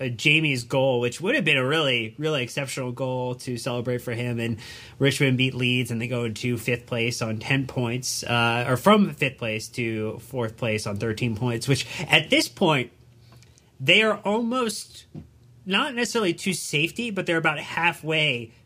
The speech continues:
to actually not being relegated in the next season at this point in the episode, because teams that typically do go down, which is, again, where they were predicted to be, they were predicted to be the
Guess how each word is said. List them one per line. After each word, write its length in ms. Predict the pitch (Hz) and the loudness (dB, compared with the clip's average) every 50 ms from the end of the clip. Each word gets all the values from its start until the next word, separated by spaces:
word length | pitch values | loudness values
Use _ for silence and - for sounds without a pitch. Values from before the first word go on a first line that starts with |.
| - | -8
to 140 | - 160 139 | -6 -4 -2
actually 340 | 143 143 151 - - 156 135 | 0 -2 -2 -2 -2 -2 0
not 360 | 131 131 135 139 143 143 - | 0 0 0 0 0 -2 -2
being 260 | 143 147 139 135 131 | 0 0 0 0 0
relegated 640 | 123 127 131 143 147 143 147 147 156 160 170 165 156 131 | 0 0 0 -2 0 0 0 2 2 2 2 2 0 -2
in 100 | 127 127 | -4 -4
the 220 | 131 127 127 127 | -4 -4 -4 -4
next 260 | 127 131 135 - - | -6 -6 -6 -8 -10
season 580 | - - 131 135 139 147 175 196 226 233 233 - - _ _ - | -8 -6 -6 -4 -2 -2 -2 -2 -2 -4 -8 -12 -18 _ _ -2
at 160 | 156 165 - | -2 0 0
this 180 | - 165 156 - | 0 -2 -2 -4
point 300 | - - 165 156 147 139 | -6 -4 -2 0 0 0
in 60 | 127 | 2
the 120 | 127 123 | 2 0
episode, 540 | 127 127 - 123 - - 113 101 104 107 104 | 0 0 -2 -6 -4 -4 -4 -4 -4 -6 -6
because 320 | 123 131 131 - 139 131 | -6 -6 -4 -4 -6 -6
teams 360 | 131 - - 175 185 185 165 170 | -4 -2 0 0 2 2 2 0
that 140 | 165 139 | -2 -2
typically 560 | - 156 147 151 151 - 151 147 143 139 139 143 | -2 -6 -6 -6 -6 -4 -2 0 0 0 0 -2
do 220 | 131 123 135 139 | -2 -2 -2 0
go 180 | 131 143 139 127 | 2 2 0 2
down, 380 | 117 135 123 139 165 202 214 180 | 2 2 2 2 2 0 0 0
which 200 | 143 123 - 131 | 0 0 -2 -2
is, 100 | 123 131 | 0 2
again, 320 | 127 127 127 170 180 - - - - - - - - | 2 2 2 0 -2 -6 -12 -18 -20 -20 -20 -12 -4
where 280 | 120 120 120 127 131 | 0 2 2 2 2
they 100 | 127 127 | 2 2
were 140 | 123 123 120 120 | 2 0 0 -2
predicted 400 | - 127 123 123 117 - 117 107 | -4 -4 -4 -4 -4 -4 -6 -6
to 60 | 110 | -4
be, 320 | 104 131 147 180 196 196 175 | -2 0 2 4 4 4 4
they 100 | 160 135 | 2 2
were 100 | 123 113 | 0 -2
predicted 280 | - 131 123 127 127 | -4 -6 -4 -4 -4
to 40 | 113 | -2
be 120 | 123 120 | -2 -2
the 240 | 120 120 117 120 - | -2 -2 -2 -4 -4